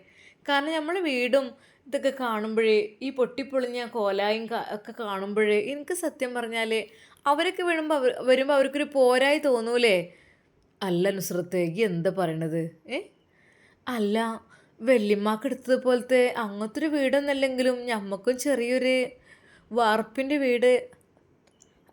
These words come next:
അത് കേട്ട് ആ ഉപ്പ ചെറുതായി ഒന്ന് ചിരിച്ചിട്ട് പറഞ്ഞു, "എൻ്റെ പൊന്നാരൻ്റെ നുസ്രത്തെ, അൽഹംദുലില്ലാ, ഇപ്പോ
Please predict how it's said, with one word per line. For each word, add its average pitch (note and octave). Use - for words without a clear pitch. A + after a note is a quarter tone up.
അത് D#4+
കേട്ട് D4+
ആ B3
ഉപ്പ B3
ചെറുതായി G#3+
ഒന്ന് A3
ചിരിച്ചിട്ട് F#3
പറഞ്ഞു, F3
"എൻ്റെ F#3+
പൊന്നാരൻ്റെ F#3
നുസ്രത്തെ, F3
അൽഹംദുലില്ലാ, G3
ഇപ്പോ G3+